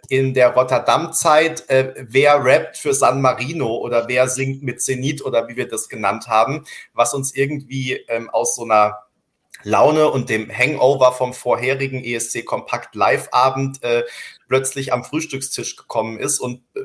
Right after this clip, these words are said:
fünf Minuten bevor wir eigentlich schon die U-Bahn zur Halle nehmen mussten, äh, haben wir das dann noch schnell runter, äh, gehackt in der Blogger W G, äh, übrigens auch mit, äh, ganz viel kreativem Input von Berenike ja auch, ähm,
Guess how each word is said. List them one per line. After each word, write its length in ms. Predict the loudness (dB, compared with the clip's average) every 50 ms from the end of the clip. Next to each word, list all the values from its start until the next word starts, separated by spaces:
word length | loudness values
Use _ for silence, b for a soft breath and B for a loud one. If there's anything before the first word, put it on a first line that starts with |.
| -12 -8
fünf 300 | -6 -4 -4 -4 -4 -6
Minuten 400 | -4 -4 -2 -4 -4 -6 -10 -10
bevor 320 | -10 -4 0 0 2 2
wir 100 | 2 4
eigentlich 320 | 4 2 2 0 -2 -2
schon 160 | -2 -2 -2 -2
die 140 | -2 -4
U-Bahn 360 | -4 -2 2 2 2 4 2 0
zur 200 | 0 2 2 2
Halle 180 | 2 2 2
nehmen 240 | 0 0 -2 -4 -4
mussten, 420 | -4 -4 -4 -4 -6 -6 -8 -6
äh, 140 | -2 -2 0
haben 160 | 0 2 2
wir 80 | 2 2
das 200 | 0 0 -2 -2
dann 120 | -2 -2
noch 120 | -2 -2 -6
schnell 200 | -6 -6 -6 -6
runter, 520 | -6 -6 -8 -4 -2 0 0 0 -2 -4 -10
äh, 80 | -10 -10
gehackt 540 | -8 -6 -4 -2 0 -2 -2 -2 -6 -16
in 80 | -10 -6
der 100 | -6 -6
Blogger 400 | -4 -2 -2 0 2 0 0 0
W 80 | -4 -10
G, 300 | -8 -8 -6 -4 -4 -2
äh, 140 | -2 -4
übrigens 460 | -4 -6 -8 -14 -12 -12 -12 -10 -4 -2
auch 140 | -2 -2
mit, 200 | -2 -4 -8 -10 -12 B B B B B B -2
äh, 120 | -2 0
ganz 340 | 2 2 2 2 2 0 -2
viel 320 | -2 0 2 2 2 0
kreativem 560 | -2 -2 0 0 0 0 -2 -8 -10 -12 -8
Input 400 | -6 -6 -6 -6 -6 -10 -12 -10
von 200 | -10 -10 -10 -8
Berenike 540 | -4 -6 -6 -4 -6 -10 -10 -12 -12 -10 -8
ja 200 | -6 -4 -2 0
auch, 260 | 0 0 0 0 -4 B B B B B B B
ähm, 640 | 2 4 6 6 4 4 2 0 -2 -2 -4 -4